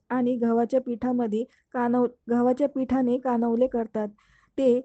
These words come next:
शिजवले जातात किंवा इतर पदार्थ देखील करू शकता. फक्त तवा आणि धारदार वस्तू या गोष्टी वापरू नका. आता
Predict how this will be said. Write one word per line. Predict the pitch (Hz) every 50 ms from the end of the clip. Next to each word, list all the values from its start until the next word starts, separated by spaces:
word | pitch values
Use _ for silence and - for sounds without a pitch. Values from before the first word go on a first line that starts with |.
| - _
शिजवले | - - 285 277 262 254 277 277 277 277 277
जातात | 247 247 226 208 - 208 208 208 -
किंवा | 262 262 247 226 226 220 - -
इतर | 233 240 214 269 262
पदार्थ | 254 - 262 247 240 240 247 240 240 - 220 233 262 _ _ _ _ _ -
देखील | 233 262 262 - - 294 302 -
करू | - 254 226 226
शकता. | 233 - 233 226 - - 226 180 160 226 -
फक्त | 269 262 - - - 240 240 -
तवा | 254 254 254 269 285
आणि | 294 294 294 277 262 247 240 247 240
धारदार | 240 240 240 233 208 247 247 247
वस्तू | 247 254 262 254 _ - 226 220 220 208 208 - _ - _ _ _ -
या | 240 247 262 262
गोष्टी | 247 254 269 254 - - 240 240 285
वापरू | 277 262 247 247 247 - 233 247 247
नका. | 233 226 214 214 214 208 208 226 _ _ - - - _ -
आता | 254 254 - - 220 214